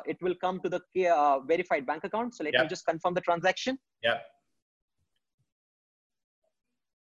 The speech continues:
Speaker 1: So while I'm doing that, uh, typically it takes, uh, you know, it, it, the transaction happens within seconds, right? So within a matter
Speaker 2: Right.
Speaker 1: of, uh,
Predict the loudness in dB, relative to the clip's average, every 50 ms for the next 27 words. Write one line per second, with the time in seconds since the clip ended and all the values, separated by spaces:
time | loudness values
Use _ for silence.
0 | _ _ _ _ _ _ _ _ _ _ _ _ _ _ _ _ _ _ _ -4
1 | 0 0 2 4 6 8 8 10 10 8 8 6 6 6 6 6 6 6 6 4
2 | 4 4 2 4 6 6 6 6 4 0 -2 -2 0 2 2 4 6 6 4 4
3 | 2 0 0 0 -2 -6 -2 2 4 6 6 6 6 4 0 _ _ _ _ -6
4 | -2 0 0 0 0 0 0 -4 -4 -6 -6 -6 -6 -6 -6 -4 -4 -4 -4 -4
5 | -6 -6 -8 -6 -4 -4 -4 -2 -4 -6 -6 -8 -6 -4 -2 -2 -2 -2 -4 -4
6 | -4 -2 -4 -6 -8 -12 -20 -20 _ _ _ 0 2 4 4 2 2 0 -2 0
7 | 2 2 2 4 4 4 4 4 4 6 6 6 6 4 2 0 2 4 4 4
8 | 2